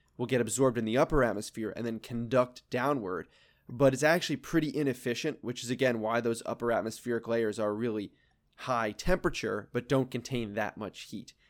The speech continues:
'cause it's very inefficient at moving the heat 'cause there are so few collisions among those particles. And in fact, under the surface, you also get these mechanisms. You get convection in the mantle, you get some conduction from sunlight hitting the surface,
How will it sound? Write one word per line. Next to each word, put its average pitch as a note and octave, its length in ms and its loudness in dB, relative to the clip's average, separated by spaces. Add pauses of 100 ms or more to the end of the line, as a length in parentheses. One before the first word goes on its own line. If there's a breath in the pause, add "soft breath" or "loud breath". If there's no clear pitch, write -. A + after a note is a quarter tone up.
(120)
'cause B2 140 -10
it's A2 80 -6
very A2+ 400 2
inefficient C#3 580 0
at G2 100 -6
moving A2 420 -4
the F#2+ 80 -6
heat A2+ 240 -8
'cause A2 140 -10
there A2 140 0
are G#2 40 0
so B2+ 220 0
few C3+ 240 0
collisions G#2+ 640 -4 (340 soft breath)
among A2+ 240 0
those G2+ 160 -4
particles. G#2+ 600 -2 (300 soft breath)
And F#3 120 6
in F3 60 6
fact, E3+ 280 4 (100)
under G#3+ 240 4
the C#3+ 100 2
surface, G2+ 560 -4
you C3+ 140 2
also F#3+ 360 2
get G2 200 -4
these G#2+ 220 -10
mechanisms. F2+ 720 -8
You B2 80 -2
get A#2 180 0
convection B2 600 -2
in A#2 120 -2
the G#2 60 -4
mantle, G#2 560 -4 (100)
you C3+ 80 -2
get B2+ 180 2
some C#3 240 2
conduction A#2 540 -2
from A2 160 -10
sunlight A2 440 -2
hitting G#2+ 200 -6
the F#2+ 60 -10
surface, G#2 500 -4